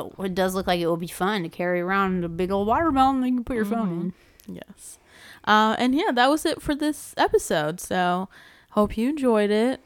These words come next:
Speaker 2: Let us know what you think. And if you also are on the conspiracy train, um, and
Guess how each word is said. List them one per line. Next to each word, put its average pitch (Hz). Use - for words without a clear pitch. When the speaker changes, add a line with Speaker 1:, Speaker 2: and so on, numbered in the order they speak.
Speaker 2:
Let 180
us 185
know 202
what 214
you 233
think. 226
And 185
if 180
you 185
also 185
are 180
on 180
the 190
conspiracy 185
train, 180
um, 196
and 202